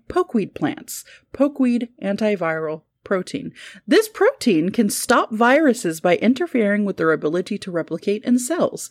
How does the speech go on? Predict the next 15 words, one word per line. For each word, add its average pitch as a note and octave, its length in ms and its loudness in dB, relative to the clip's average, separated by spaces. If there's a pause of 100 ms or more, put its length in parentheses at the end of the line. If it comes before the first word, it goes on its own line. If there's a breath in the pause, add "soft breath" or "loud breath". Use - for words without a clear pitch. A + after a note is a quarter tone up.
(360 loud breath)
Reacher-, F#3+ 480 2
researchers A#3+ 560 2
have E4 140 0
found F#3+ 440 4
that A#3+ 200 0
when F3 180 0
they E3+ 120 2
introduce G#3+ 640 0
this B3 240 0
protein A3 560 0
into F#3 280 -2
genes A3 560 2
into F#3 260 -2
tobacco G#3 560 0
plants, - 580 -4